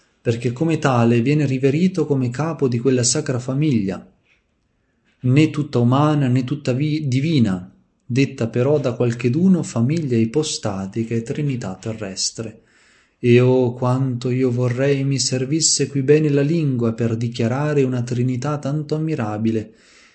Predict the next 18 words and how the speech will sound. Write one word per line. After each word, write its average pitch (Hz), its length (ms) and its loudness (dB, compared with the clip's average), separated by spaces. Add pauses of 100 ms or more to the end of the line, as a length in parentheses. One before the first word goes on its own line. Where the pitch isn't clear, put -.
(580)
Ecco, 120 400 -2
la, 131 160 -6 (500)
appunto, 123 380 -4
qui 143 120 -2
San 127 200 -2
Leonardo 131 340 -2
parla 127 220 -2
della 113 100 -2
Sacra 131 280 -4
Famiglia 131 220 -2
come 135 360 -6
né 147 160 -2
umana 135 320 -2
né 123 100 2
divina, 127 320 0
nel 104 140 -4
senso 117 320 -2
che, 123 380 -4